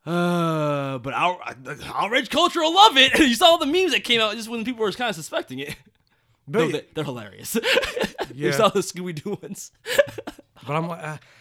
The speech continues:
Speaker 2: I'm just like, people have been saying stuff from the beginning. It's like all the stuff that they've been, like, seven statements that have come, that have come out has all been debunked by the police department.
Speaker 1: Yeah.
Speaker 2: So it's like, how many times are people gonna keep saying new stuff, and then the police department say, "No, that's not true."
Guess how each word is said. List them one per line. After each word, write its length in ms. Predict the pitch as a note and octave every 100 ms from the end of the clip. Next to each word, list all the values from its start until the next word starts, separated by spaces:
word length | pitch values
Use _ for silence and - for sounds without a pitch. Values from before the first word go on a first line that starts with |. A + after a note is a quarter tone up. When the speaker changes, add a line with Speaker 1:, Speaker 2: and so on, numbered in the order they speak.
| - -
Speaker 2:
I'm 80 | F#3+
just 140 | A#3+
like, 140 | G#3+ G3
people 240 | C4 B3
have 20 | A3 G3+
been 60 | D3+
saying 340 | - A3 G3+
stuff 240 | - G3
from 140 | F#3 E3
the 60 |
beginning. 440 | C3+ A#2 E3+ F3 A#2+
It's 140 | B2 -
like 180 | D3 C#3+
all 240 | C#3+ F3
the 80 | F3
stuff 300 | F3 F#3+ F3
that 100 | E3+
they've 140 | F3 D3+
been, 100 | D#3
like, 200 | C#3 C3+ -
seven 340 | - G3 G3+
statements 640 | - G3 F#3 D3+ C3 - - _ -
that 100 | C#3
have 140 | C#3
come, 180 | - E3+
that 160 | D3+ C#3
have 220 | C#3+ B2+
come 180 | F3 D#3+
out 160 | C#3+
has 60 | A#2+
all 160 | C#3 C#3
been 140 | C#3
debunked 440 | B2+ C3+ D3 A#2+ C3
by 120 | B2
the 80 | A#2
police 300 | C#3 C#3 -
department. 480 | G2 A#2 G2+ F#2+ - _ _
Speaker 1:
Yeah. 220 | A2+ G#2+ F#2 - _ _ _
Speaker 2:
So 180 | B2 B2
it's 140 | -
like, 380 | B2 A#2 G#2+ _ _ _ _
how 120 | - D#3
many 140 | D#3+
times 400 | - D#3 D3+ C3+
are 60 | C3
people 280 | E3 C#3 C3+
gonna 160 | B2+
keep 240 | - E3 -
saying 300 | D#3 C3 C3+
new 100 | E3
stuff, 460 | - C3 A#2+ - _ _ _ _ _ _ _ C3+
and 120 | B2+
then 80 | C3
the 40 |
police 260 | - C#3 C#3
department 440 | C3 D3+ B2+ B2+
say, 160 | - B2+
"No, 260 | B2 C#3+ A#2
that's 200 | B2 -
not 180 | B2
true." 360 | - D3 A#2+ G#2+